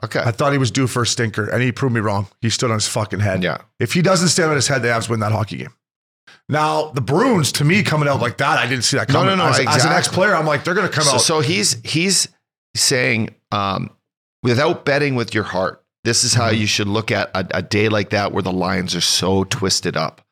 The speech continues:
Speaker 1: Like, where there's two heavy favorites. That, and, and, uh, listen,
Speaker 2: Well, it was
Speaker 1: I
Speaker 2: one versus eight.
Speaker 1: Huh?
Speaker 2: It was both one versus eight in both,
Speaker 1: Yeah.
Speaker 2: in both, or no, two versus seven, I guess, Colorado, 'cause Vegas
Speaker 1: Yeah,
Speaker 2: won the
Speaker 1: but, but they
Speaker 2: Pacific.
Speaker 1: both had such great s-, r-, series back and forth that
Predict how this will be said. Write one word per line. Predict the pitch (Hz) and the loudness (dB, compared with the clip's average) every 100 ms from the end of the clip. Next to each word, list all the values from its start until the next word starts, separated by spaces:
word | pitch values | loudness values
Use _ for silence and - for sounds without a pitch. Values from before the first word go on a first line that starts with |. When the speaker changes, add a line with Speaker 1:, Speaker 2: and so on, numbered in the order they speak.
| _ _ _ - | _ _ _ -8
Speaker 1:
Like, | - | -6
where | 85 | -2
there's | 92 - | -2 -2
two | - 143 | 2 2
heavy | 113 127 123 | 4 2 2
favorites. | 104 - 85 - - - | 0 0 -2 -2 -8 -6
That, | 139 143 | -2 0
and, | 175 | 0
and, | 160 | 0
uh, | 165 | 0
listen, | 175 196 127 - | 0 0 -4 -2
Speaker 2:
Well, | 151 | 2
it | |
was | 160 143 | 2 2
Speaker 1:
I | |
Speaker 2:
one | 190 196 | 2 2
versus | 175 143 120 | 0 0 2
eight. | 139 104 - _ _ _ _ - | 2 0 -2 _ _ _ _ -6
Speaker 1:
Huh? | 107 143 185 | -2 -2 0
Speaker 2:
It | |
was | 123 113 | -2 0
both | 165 160 | 0 0
one | 135 147 | 0 -2
versus | 135 131 104 | 0 0 0
eight | 123 156 95 | 0 0 -2
in | |
both, | 107 | 0
Speaker 1:
Yeah. | 120 151 127 - | 2 2 -2 -2
Speaker 2:
in | 117 | -2
both, | 123 113 - - _ - | 0 0 -4 -14 _ -2
or | 143 | 0
no, | 151 131 | 2 0
two | - 170 | 0 0
versus | 156 147 131 | 2 0 0
seven, | - 127 113 | 0 0 0
I | |
guess, | 113 - | -2 -2
Colorado, | 107 101 85 98 | -2 0 -2 -4
'cause | - 107 - | -4 -4 -4
Vegas | 101 120 127 | -4 0 2
Speaker 1:
Yeah, | 151 | 2
Speaker 2:
won | 151 | 2
the | |
Speaker 1:
but, | 147 | 0
but | 151 | 0
they | 139 | -2
Speaker 2:
Pacific. | 117 | -2
Speaker 1:
both | 147 185 190 - - - | 0 0 0 -4 -10 -6
had | 131 120 | -4 -2
such | - 147 - | -2 -2 -4
great | - 127 127 | -4 -2 -2
s-, | - - | -2 -4
r-, | 95 - - | -6 -8 -6
series | - - 135 135 127 101 87 | -4 -2 0 0 0 0 -2
back | - 98 110 | -2 -4 -4
and | 110 | -6
forth | - 127 117 104 - | -4 -2 0 -2 -2
that | 104 - | -2 -2